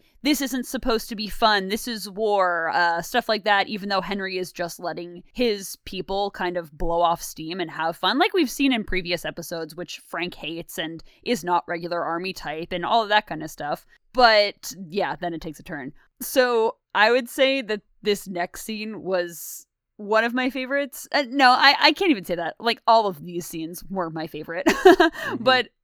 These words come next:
Speaker 1: the next one was, the next charge was Radar selling shoes, like, Henry allowing Radar to sell shoes.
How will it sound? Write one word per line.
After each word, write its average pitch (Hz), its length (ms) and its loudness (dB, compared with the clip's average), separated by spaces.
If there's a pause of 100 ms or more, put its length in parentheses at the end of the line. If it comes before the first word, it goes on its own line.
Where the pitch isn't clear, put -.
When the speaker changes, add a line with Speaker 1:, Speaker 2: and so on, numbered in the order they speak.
(160)
Speaker 1:
the 240 160 0
next 226 280 2
one 269 240 0
was, 190 520 0
the 208 100 -2
next - 260 -4
charge 190 520 -2
was 180 280 -6
Radar 175 460 0
selling 175 460 -4
shoes, 170 600 -8
like, 165 220 -6
Henry 190 320 -4
allowing 165 420 -4
Radar 165 300 -4
to 170 80 -16
sell 165 240 -8
shoes. 165 460 -12